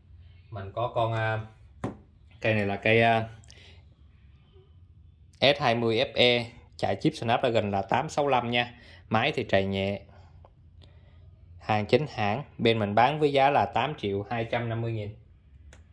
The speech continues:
Hàng chính hãng nha, ram tám bộ nhớ trong là tới hai trăm năm mươi sáu gi. Con này là con S mười Lite, S mười Lite chạy nhẹ, giá là sáu triệu nha. Máy thì còn tương đối đẹp, đẹp tầm chín tám nha mọi người.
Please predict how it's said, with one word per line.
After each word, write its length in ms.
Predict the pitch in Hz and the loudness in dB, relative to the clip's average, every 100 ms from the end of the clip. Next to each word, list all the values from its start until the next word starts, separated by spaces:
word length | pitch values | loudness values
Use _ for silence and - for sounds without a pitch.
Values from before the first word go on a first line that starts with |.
| - - - - - - _ | -20 -20 -20 -20 -20 -20 _
Hàng 160 | 101 98 | -14 -10
chính 140 | 131 | -8
hãng 260 | 120 104 123 | -6 -6 -6
nha, 280 | 147 123 - | -6 -8 -8
ram 220 | 113 110 | -8 -6
tám 220 | 117 131 | -6 -6
bộ 80 | 156 | -6
nhớ 140 | 104 113 | -8 -6
trong 180 | 117 110 | -6 -6
là 60 | 104 | -8
tới 160 | 120 | -8
hai 240 | 120 110 107 | -8 -8 -6
trăm 140 | 110 | -6
năm 120 | 110 110 | -4 -6
mươi 100 | 107 | -8
sáu 260 | 117 127 | -8 -6
gi. 420 | 135 113 110 - - - - - - - - - - | -4 -4 -6 -12 -20 -20 -20 -20 -20 -20 -20 -20 -6
Con 140 | 107 | -2
này 100 | 107 | -2
là 80 | 98 | -2
con 140 | 107 101 143 | -4 -4 -2
S 20 | |
mười 160 | 135 104 | 0 2
Lite, 320 | 104 113 113 110 - | 4 4 2 -2 -6
S 160 | 120 127 | -4 -2
mười 120 | 104 | 0
Lite 200 | 104 107 | 2 2
chạy 220 | 107 101 | 0 -4
nhẹ, 280 | 104 98 98 | -4 -4 -2
giá 200 | 110 120 | -2 0
là 100 | 123 | 0
sáu 240 | - 120 143 | 0 -2 0
triệu 180 | 107 101 | 0 0
nha. 200 | 120 117 - - | -2 -4 -10 -10
Máy 200 | 110 120 | -6 -4
thì 120 | 135 110 - | -4 -6 0
còn 200 | 98 98 | 0 2
tương 200 | 110 110 | 0 2
đối 100 | 120 | 0
đẹp, 200 | 117 101 - | -2 -4 -4
đẹp 120 | 104 - | -4 -2
tầm 160 | 101 | -2
chín 220 | 101 123 | -2 -2
tám 240 | 127 131 175 | 0 0 0
nha 80 | 139 | -6
mọi 120 | 104 | -6
người. 180 | 98 | -8